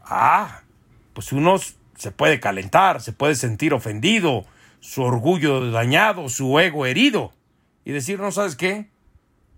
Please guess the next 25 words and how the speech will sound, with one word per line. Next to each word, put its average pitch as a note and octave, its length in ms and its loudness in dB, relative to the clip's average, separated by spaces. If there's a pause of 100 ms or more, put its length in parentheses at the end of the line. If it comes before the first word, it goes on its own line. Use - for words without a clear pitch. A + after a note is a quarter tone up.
(1700)
Así E3 220 -8
no D#3+ 100 -2
le D3 100 -4
entro. A#2 300 -10 (800)
Me G#2+ 140 -10
doy D3 160 -4
la C#3+ 120 0
media C#3 220 -2
vuelta E3+ 480 -4 (720)
y G#2+ 80 -8
me G2+ 120 -8
largo". F2 340 -6 (840)
Pero C3 180 2
él F3 80 4
no, G3 320 -2 (220)
él C3+ 160 -4
dice, E3 240 -6
"Sí, C#4+ 240 -2 (120)
yo D3+ 160 2
me G#3+ 100 2
largo, G3 280 2
pero F#3+ 160 -4
con C#3+ 120 0
mi B2+ 80 2
dinero. F3 380 0